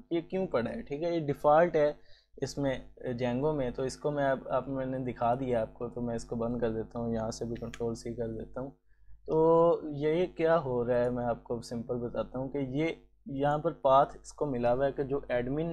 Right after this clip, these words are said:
लेके आए, ठीक है, अगर वो यूआरएल में admin के साथ आता है अपने website address के साथ, तो उसको admin dot site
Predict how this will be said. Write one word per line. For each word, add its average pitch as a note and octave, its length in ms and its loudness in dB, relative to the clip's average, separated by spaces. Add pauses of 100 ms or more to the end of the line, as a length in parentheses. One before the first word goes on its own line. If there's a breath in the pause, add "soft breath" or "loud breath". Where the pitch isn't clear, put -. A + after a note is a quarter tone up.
लेके B2 340 -2
आए, A2 160 -2
ठीक - 580 -6
है, C#3+ 60 0 (420)
अगर C3 180 -2
वो C#3 100 2
यूआरएल B2+ 420 2
में C#3+ 160 -2
admin C#3+ 520 -2
के C#3+ 320 -6
साथ A#2+ 320 0
आता A2+ 240 -4
है A#2 80 -2
अपने - 640 -10
website A#2+ 480 -4
address A2+ 380 -2
के A#2+ 140 -12
साथ, A2+ 200 -2
तो C3 200 -4
उसको C3 280 -6 (180)
admin B2 440 -2
dot A#2+ 260 -4
site A#2 360 -4